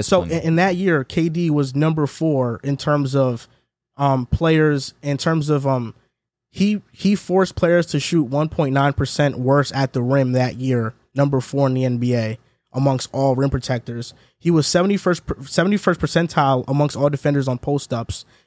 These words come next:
Speaker 2: which means that he wasn't getting dominated by big men. That was also elite. And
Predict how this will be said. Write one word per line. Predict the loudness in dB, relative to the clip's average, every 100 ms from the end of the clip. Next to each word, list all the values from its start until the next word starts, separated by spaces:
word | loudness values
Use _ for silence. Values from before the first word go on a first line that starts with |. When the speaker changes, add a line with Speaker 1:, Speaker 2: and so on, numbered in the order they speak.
| _
Speaker 2:
which | -8 -2
means | 2 2 2
that | 0
he | 0 2
wasn't | 2 2 0
getting | 0 2
dominated | 2 2 2
by | 0
big | 0 0 0
men. | -2 -2 -6 _ _
That | 0 2
was | 2
also | 2 0 0 0
elite. | 2 0 0 -8 _ _ _ -4
And | 0 2 0